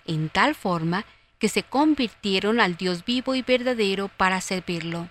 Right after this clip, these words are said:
Sabemos también que Dios es la fuente de todo amor, y no solo eso, sino que Dios es el amor mismo. Primera Juan cuatro ocho.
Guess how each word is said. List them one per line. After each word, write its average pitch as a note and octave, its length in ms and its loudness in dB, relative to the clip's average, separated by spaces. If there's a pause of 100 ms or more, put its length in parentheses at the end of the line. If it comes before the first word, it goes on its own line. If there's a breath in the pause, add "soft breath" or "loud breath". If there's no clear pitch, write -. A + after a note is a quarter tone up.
(1000 soft breath)
Sabemos C#4 480 4
también G#3+ 540 2
que A#3 160 -2
Dios F3+ 360 -2
es G3 160 -2
la G3 120 0
fuente A#3 480 -2
de G#3 140 0
todo F3 260 -4
amor, F3 400 -4 (480)
y A#3 80 2
no G3+ 160 4
solo F#3+ 280 0
eso, A3+ 380 -2 (300)
sino A#3+ 300 4
que - 140 -6
Dios F#3+ 380 -4 (160)
es C#4+ 380 -2
el F3 160 -2
amor F3 320 -2
mismo. F3 520 -2 (420)
Primera F3+ 420 0
Juan C4 440 -4
cuatro F3 440 -4
ocho. F3 400 -6